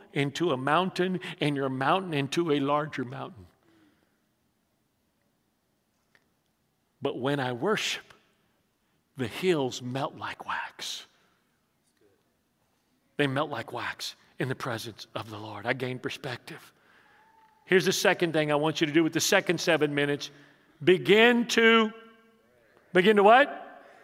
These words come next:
Talk out loud to God. Say that. Talk. I know some of you, "But Pastor, I don't, I don't really, I mean, I'm not a, like a, I don't, like, talk out loud." Like,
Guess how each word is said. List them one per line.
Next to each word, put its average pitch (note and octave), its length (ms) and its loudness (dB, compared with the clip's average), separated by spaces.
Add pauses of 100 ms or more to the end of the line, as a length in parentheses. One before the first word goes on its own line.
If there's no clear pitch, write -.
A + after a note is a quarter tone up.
(360)
Talk C#4 600 4
out A#3 440 6
loud G3 480 6
to F#3 100 4
God. D3+ 500 6
Say A3+ 240 6
that. - 680 0
Talk. A3+ 460 6 (1400)
I F3 140 4
know D3+ 180 2
some C#3+ 180 -4
of C#3 40 -4
you, B2+ 60 -4
"But - 140 -16
Pastor, C#3+ 280 -6
I C3+ 80 -6
don't, D3+ 180 -12 (360)
I C#3 60 -4
don't D#3 180 -10
really, C3+ 360 -8 (720)
I - 80 -20
mean, - 160 -12
I'm - 120 -12
not - 180 -4
a, - 140 -10
like - 200 -12
a, - 140 -10 (1300)
I - 80 -6
don't, C#3+ 80 -8
like, B2 140 -8 (640)
talk - 360 -10
out - 160 -10
loud." - 320 -12 (100)
Like, - 160 -10